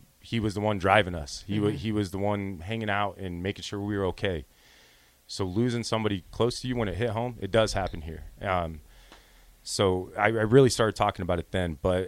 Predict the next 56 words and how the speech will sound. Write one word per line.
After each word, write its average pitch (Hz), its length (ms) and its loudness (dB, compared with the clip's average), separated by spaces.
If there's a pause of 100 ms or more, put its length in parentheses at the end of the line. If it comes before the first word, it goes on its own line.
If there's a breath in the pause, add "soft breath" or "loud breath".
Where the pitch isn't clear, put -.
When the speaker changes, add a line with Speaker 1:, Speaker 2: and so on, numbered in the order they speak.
Speaker 1:
it 107 240 -2
came 113 240 -2
down 110 240 2
to 104 340 -4
my, 92 460 -6
my 92 140 -2
wife 104 240 0
finding 80 260 -6
out. 78 160 -8 (220)
You 87 80 -10
know, 85 140 -4
my 85 180 -4
daughter, 90 400 0 (220)
uh, 76 260 -8 (320)
had 95 200 -2
it, - 180 -12
I 87 60 -4
don't 87 160 -4
think 95 140 -6
she - 100 -8
was 85 140 -4
one 92 280 -4
yet, 90 340 -4
Speaker 2:
<clears throat> - 80 -14
Speaker 1:
and 87 360 -4 (640 soft breath)
there's 95 180 -2
a 190 60 -4
picture 98 640 0
of 87 260 -6
the 85 200 -2
day 101 200 0
before 101 400 0
I, 92 140 -2
uh, 85 400 -8
my 85 140 -6
mom 92 420 0
drove 87 240 -2
down 92 180 -2
from 85 160 -10
Lexington 90 520 -6
to, 78 300 -6 (380)
to 90 120 -6
take - 280 -2
me 95 80 -4
to 90 120 -2
the 80 100 -10
treatment 101 340 -4
center, 101 320 -2
and 80 200 -6 (560 soft breath)
there's 95 180 0
a 95 40 -2
picture 107 360 0
of 87 80 -4
me 101 180 -2
holding 95 400 0
my, 80 180 -8